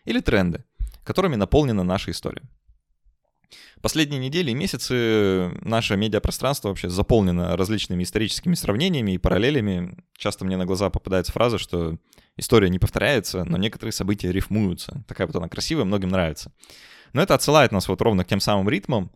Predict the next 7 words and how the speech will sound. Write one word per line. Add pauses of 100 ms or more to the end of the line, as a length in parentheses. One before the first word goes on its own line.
(120)
истории,
о
которых
пишет
Поппер. (880)
Исторические
законы,